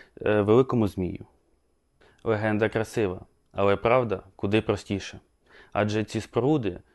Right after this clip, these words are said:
зроблені людськими руками, а саме для військових цілей. Загалом таких валів понад дев'ятсот п'ятдесят кілометрів по середній Надніпрянщині.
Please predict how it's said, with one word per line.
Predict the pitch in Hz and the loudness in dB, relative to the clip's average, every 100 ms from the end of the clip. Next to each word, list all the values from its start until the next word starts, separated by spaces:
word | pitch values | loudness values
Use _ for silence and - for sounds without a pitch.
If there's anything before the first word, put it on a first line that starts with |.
| _ | _
зроблені | - 123 131 123 | -2 0 2 2
людськими | 117 110 - 123 113 | 0 -2 -4 -2 -2
руками, | 113 117 95 87 - _ _ _ _ _ _ | -2 0 0 -2 -12 _ _ _ _ _ _
а | - 101 | -6 -6
саме | - 127 143 98 - | 0 0 0 -4 -4
для | 98 101 | 0 0
військових | 98 - 113 104 - | -2 -2 -2 -2 -6
цілей. | - 87 92 - _ _ _ | -10 -8 -10 -20 _ _ _
Загалом | 101 98 92 92 107 139 123 - | -2 0 2 0 0 -2 -6 -6
таких | 95 104 95 | -2 0 2
валів | 104 117 147 | 0 0 -4
понад | - 107 101 | 0 0 0
дев'ятсот | 98 98 101 - 156 | 0 -2 -2 -6 -4
п'ятдесят | 135 113 104 110 104 | -4 -4 -2 -4 -4
кілометрів | - 101 101 87 - 92 - | -2 0 0 -4 -8 -18 -10
по | 90 | -8
середній | - 98 117 113 | -4 -2 -2 -4
Надніпрянщині. | 107 101 101 - 92 85 - - | -6 -4 -6 -6 -6 -8 -14 -18